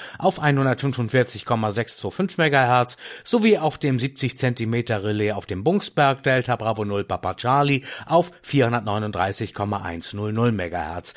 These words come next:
Ich bitte, diese beiden Relais und Frequenzen für die Dauer des Rundspruchs freizuhalten, damit die Aussendung überall ungestört empfangen werden kann.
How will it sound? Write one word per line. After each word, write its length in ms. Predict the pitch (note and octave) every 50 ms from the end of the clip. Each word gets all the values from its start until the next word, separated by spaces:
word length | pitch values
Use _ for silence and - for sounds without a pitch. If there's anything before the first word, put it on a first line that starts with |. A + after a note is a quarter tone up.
| - - -
Ich 160 | - G3+ F#3+
bitte, 280 | - A#3+ A3+ G#3+ G3+ E3+
diese 200 | F3 E3+ D3 D3+
beiden 280 | C3+ C#3+ C#3 C#3+ C#3
Relais 360 | B2+ A2+ A#2 A2+ A#2 B2 A#2+ -
und 140 | B2 A2+
Frequenzen 600 | - - G#2+ - - A#2 A2+ A#2 - - A2+ A2+ - -
für 140 | - G#3
die 120 | G#3 F#3 E3
Dauer 220 | D3 C3 B2+ B2
des 160 | A#2 A2 G2+
Rundspruchs 420 | A2 A2+ G#2+ - - - G#2 F#2+ -
freizuhalten, 680 | - A#2 B2+ B2+ - - B2 G#2 A2 A2+ A2+ - A#2+
damit 240 | A#2+ C#3 C#3+ C3 A#2+
die 80 | A#2+ G#2+
Aussendung 420 | G#2+ G#2 G2+ - A2 G#2 G2+ G#2+
überall 380 | A2 B2+ A#2+ B2 A#2+ A2 A2+ A2+
ungestört 680 | G#2+ - F#2+ G2+ G#2 G#2+ - - F#2+ E2+ E2+ E2+ - -
empfangen 420 | B2 C3 - - F2+ F2 F2 F2
werden 220 | F2+ G#2 B2 D#3 C#3+
kann. 240 | A#2+ F#2 E2 D2